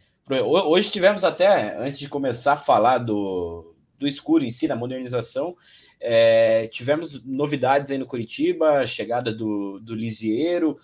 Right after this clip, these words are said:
alguns nomes aí ainda não, ah, oficialmente anunciados.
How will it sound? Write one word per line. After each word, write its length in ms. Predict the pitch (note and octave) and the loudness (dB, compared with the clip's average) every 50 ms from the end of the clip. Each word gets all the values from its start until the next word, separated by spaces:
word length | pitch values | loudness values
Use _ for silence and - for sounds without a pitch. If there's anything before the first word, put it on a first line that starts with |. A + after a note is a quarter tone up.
| _ _ _ _ | _ _ _ _
alguns 460 | - G#2+ A2 A#2+ B2 C3+ B2+ A#2 A2 | -10 -8 -8 -6 -6 -6 -6 -6 -4
nomes 340 | A#2 B2 C3+ C3+ B2 A#2 A2 | -2 0 0 0 0 -2 0
aí 420 | A#2+ A#2 A#2+ B2+ C3 A#2+ G#2 - _ _ _ _ _ | 2 2 2 2 0 -2 -2 -6 _ _ _ _ _
ainda 340 | - A#2 B2 C3+ C3 C#3+ C3+ | -4 -2 0 2 2 2 2
não, 440 | C#3 D3 D#3 D#3 C#3+ B2 G#2 - _ _ | 4 2 2 2 0 -2 -6 -8 _ _
ah, 320 | F#2+ A2 A2 A2 G#2+ G#2 G#2 | -6 -4 -4 -2 -2 -4 -4
oficialmente 680 | G#2 G2+ - - - - B2 A2+ A2 A2 A#2 A#2+ A#2+ B2 | -6 -8 -10 -12 -6 -4 -4 -4 -4 -6 -8 -8 -10 -10
anunciados. 1080 | B2 A#2+ B2 - - A2+ A#2 C#3+ D#3 D#3+ E3 F#3 F#3 - - - - - - - | -10 -10 -10 -4 -2 0 2 2 0 -2 -4 -10 -14 -16 -18 -20 -20 -20 -20 -20